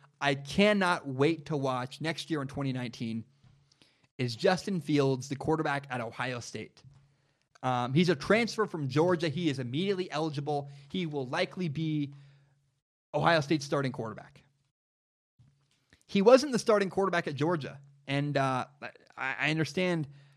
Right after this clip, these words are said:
Um, here's my, my opinion on that. Jake Fromm is the quarterback at Georgia.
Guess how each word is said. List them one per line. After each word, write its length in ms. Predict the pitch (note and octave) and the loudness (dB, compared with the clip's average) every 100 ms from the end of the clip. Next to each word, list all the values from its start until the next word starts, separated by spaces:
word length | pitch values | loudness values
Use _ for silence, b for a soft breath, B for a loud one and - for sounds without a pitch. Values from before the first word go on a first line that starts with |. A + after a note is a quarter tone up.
| _ | _
Um, 260 | C#3+ C#3+ C#3 - | 0 0 0 -4
here's 320 | C4+ D#4+ A3+ | 0 2 2
my, 260 | G3+ F#3+ - | 0 -2 -4
my 160 | D3 | -4
opinion 400 | D3+ - F3+ E3+ | -4 -2 -2 0
on 80 | C#3 | -2
that. 180 | B2+ B2 | -4 0
Jake 240 | D#3+ A3 | 4 4
Fromm 240 | - G3+ F#3+ | 4 -2 -2
is 80 | D3+ | -4
the 100 | C#3+ | -4
quarterback 380 | C#3 C3+ C#3+ | -4 -4 -6
at 80 | C3+ | -8
Georgia. 380 | A#2+ A2 A2 | -8 -10 -10